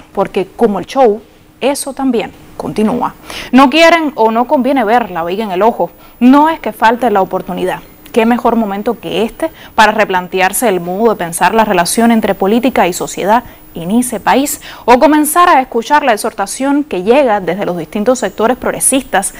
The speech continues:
pidiendo hacer frente a las causas profundas que llevaron a Trump? Pero, contradictoriamente, le resulta mil veces más fácil como sistema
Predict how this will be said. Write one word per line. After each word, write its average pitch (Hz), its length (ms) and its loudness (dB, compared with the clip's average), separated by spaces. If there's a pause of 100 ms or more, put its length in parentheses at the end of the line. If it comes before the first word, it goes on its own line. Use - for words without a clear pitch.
(140)
pidiendo 320 400 4
hacer 302 220 0
frente 302 460 0
a 190 60 4
las 185 160 -2
causas 170 360 0
profundas 208 640 0
que 214 180 -8
llevaron 220 480 0
a 214 80 -6
Trump? - 380 -4 (280)
Pero, 214 300 2
contradictoriamente, 196 1120 -4 (160)
le 190 140 0
resulta 233 500 -2
mil 220 240 2
veces 269 320 0
más 220 180 -4
fácil 240 440 -2
como 190 220 -6
sistema 220 520 -4